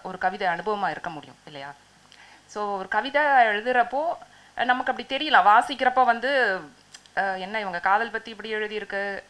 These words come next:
ஒரு, அஹ், காசி பத்தி இப்படி எழுதியிருக்கு, இதுல இருக்காங்க அப்படிங்கிறது ஒரு நமக்கு கொஞ்சம், அஹ், வியப்பா இல்ல பொருத்தம் இல்லாம அப்படி தோணலாம். But அப்படி யோசிக்கல. இது எல்லாமே வந்து,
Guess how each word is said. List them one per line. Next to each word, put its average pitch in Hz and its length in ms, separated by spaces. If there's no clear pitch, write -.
ஒரு, 170 220
அஹ், 165 260
காசி 185 380
பத்தி 180 200
இப்படி 170 260
எழுதியிருக்கு, 156 560
இதுல 151 220
இருக்காங்க 151 680
அப்படிங்கிறது 165 380
ஒரு 165 280
நமக்கு 165 360
கொஞ்சம், 170 380
அஹ், - 40
வியப்பா 202 380
இல்ல 214 160
பொருத்தம் 226 380
இல்லாம 190 280
அப்படி 175 260
தோணலாம். 180 400
But 247 160
அப்படி 277 500
யோசிக்கல. 208 320
இது 180 160
எல்லாமே 240 320
வந்து, 240 300